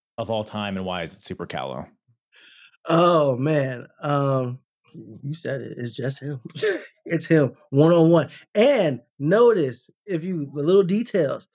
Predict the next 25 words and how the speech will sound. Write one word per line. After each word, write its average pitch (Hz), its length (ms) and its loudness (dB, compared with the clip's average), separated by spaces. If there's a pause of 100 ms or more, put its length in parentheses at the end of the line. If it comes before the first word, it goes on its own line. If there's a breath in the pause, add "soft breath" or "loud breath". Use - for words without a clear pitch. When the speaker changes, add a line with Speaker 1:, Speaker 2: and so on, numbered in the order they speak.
(320)
Speaker 2:
he 226 180 0
has 208 200 4
a 160 60 2
spot - 460 -2
in 170 40 -6
the 165 80 -4
back 180 380 -4
of 208 80 2
his 196 120 4
mask 196 400 4
where 165 160 2
he 185 120 2
could 180 120 -2
put 165 200 0
hair 202 360 2
to 151 80 -2
grow, 127 440 -8 (600)
but 262 180 0
there's 214 220 2
no 240 200 4
hair. 233 440 0
Speaker 1:
Oh. 90 120 -12 (640)
Speaker 2:
He 208 160 4
was 233 120 4
bald. 220 560 2